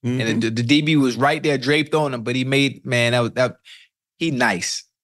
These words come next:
Speaker 2: He nice. And that could, that could also be the difference maker, especially when it come playoff time, when
Speaker 1: Yes.
Speaker 2: you wanna key
Speaker 1: Yes.
Speaker 2: on C D
Speaker 1: Yes.
Speaker 2: Lamb and, and, and Gallup and Brandon Cooks. I'm not saying they will struggle, but I'm just saying if things aren't going their way,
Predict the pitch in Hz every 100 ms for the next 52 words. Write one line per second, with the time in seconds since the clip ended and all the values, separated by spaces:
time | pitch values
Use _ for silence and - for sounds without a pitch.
0 | _ _ _ _ - 170 143 113 101 110
1 | 127 165 160 120 131 147 135 147 180 160
2 | 131 127 107 135 131 123 120 110 113 -
3 | 147 147 135 120 123 117 - 160 151 117
4 | 131 117 104 107 - 139 123 117 117 135
5 | 131 - 170 120 107 - 151 139 127 127
6 | 127 120 120 - - - _ _ _ -
7 | 131 117 123 107 123 110 139 143 139 127
8 | 110 139 143 135 147 123 131 131 123 -
9 | 143 127 123 120 151 143 143 127 113 120
10 | 127 127 120 131 120 - 139 131 143 139
11 | 123 131 127 123 123 139 123